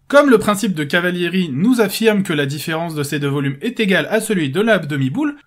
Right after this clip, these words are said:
nous en arrivons au fait que son volume est égal à deux tiers fois pi fois r au cube.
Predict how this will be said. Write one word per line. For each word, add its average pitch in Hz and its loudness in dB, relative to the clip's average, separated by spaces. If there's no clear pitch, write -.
nous 277 2
en 269 6
arrivons 180 0
au 151 0
fait 208 0
que 143 -4
son 269 -2
volume 208 2
est 196 -2
égal 151 -2
à 135 -2
deux 131 -4
tiers 143 -4
fois 226 -2
pi 156 -12
fois - -8
r 160 -2
au 151 -8
cube. 101 -14